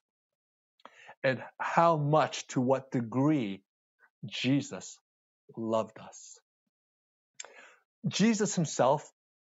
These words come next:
was born as a baby. Jesus himself grew up just like you and me. Jesus himself had to grow and learn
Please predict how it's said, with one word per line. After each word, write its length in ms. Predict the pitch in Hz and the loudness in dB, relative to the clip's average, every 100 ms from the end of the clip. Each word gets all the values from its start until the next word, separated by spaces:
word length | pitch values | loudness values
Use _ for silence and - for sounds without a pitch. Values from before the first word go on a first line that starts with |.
| - | -4
was 240 | 135 131 - - - _ _ _ - | -2 -2 -6 -16 -18 _ _ _ 2
born 380 | 117 117 120 - - | 2 2 -2 -8 -10
as 160 | 113 | -8
a 40 | 113 | -6
baby. 380 | 113 98 - - _ _ _ _ _ _ _ - - 127 | -6 -6 -12 -20 _ _ _ _ _ _ _ -20 -8 -4
Jesus 460 | 120 139 139 139 | 2 2 4 0
himself 520 | - 113 - 131 117 - _ _ _ - | -2 -4 2 4 4 0 _ _ _ -4
grew 260 | 123 131 | 2 4
up 380 | 131 123 - - - 147 | 6 4 0 -16 -10 -6
just 420 | - 127 117 - | 2 2 2 0
like 400 | 117 113 104 - _ _ - | 2 2 0 -10 _ _ -14
you 480 | 123 120 117 107 92 _ _ _ _ | -6 0 0 0 -4 _ _ _ _
and 220 | - 107 113 | -8 -6 -4
me. 280 | 117 92 _ _ _ _ _ _ _ - - _ _ - 139 | -4 -6 _ _ _ _ _ _ _ -20 -20 _ _ -4 -2
Jesus 500 | - 170 147 147 - | 2 2 2 -2 0
himself 640 | 143 - - 165 139 - _ _ | -2 2 6 6 4 0 _ _
had 220 | - 127 | 0 0
to 160 | - 123 | 2 -4
grow 640 | - 120 143 147 123 101 - _ _ _ - | 0 2 6 6 4 -2 -8 _ _ _ -2
and 240 | 117 117 | 0 2
learn 480 | 135 156 123 107 | 4 4 4 0